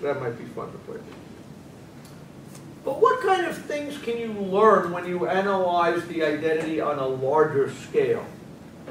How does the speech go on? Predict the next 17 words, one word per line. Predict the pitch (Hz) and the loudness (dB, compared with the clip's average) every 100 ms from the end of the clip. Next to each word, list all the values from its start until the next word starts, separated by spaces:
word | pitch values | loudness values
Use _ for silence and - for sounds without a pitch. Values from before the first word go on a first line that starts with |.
| - - - - | -14 -16 -18 4
So | 208 - | 6 6
suppose | 254 - 320 370 - | 2 6 10 10 8
we | 294 | -2
take | - 226 233 233 | -2 4 4 8
all | 240 247 233 | 8 8 4
the | 208 | 6
words | 190 190 151 127 - - - - - - - | 8 10 10 6 0 -10 -14 -16 -16 -18 -4
and | 160 170 190 | 0 2 2
we | 202 - - - - - 233 | 0 -4 -14 -16 -14 -10 2
identify | 214 214 311 311 - 247 220 208 | 6 6 6 2 2 8 8 8
some | - - 262 233 196 - - - - - | 4 2 6 8 6 2 -8 -14 -18 -2
as | 175 185 | 0 2
having | 190 214 214 202 | 6 8 8 8
to | |
do | 185 180 | 8 6
with | 180 165 - | 4 2 -2
sports. | - - 202 - - | -8 6 8 8 4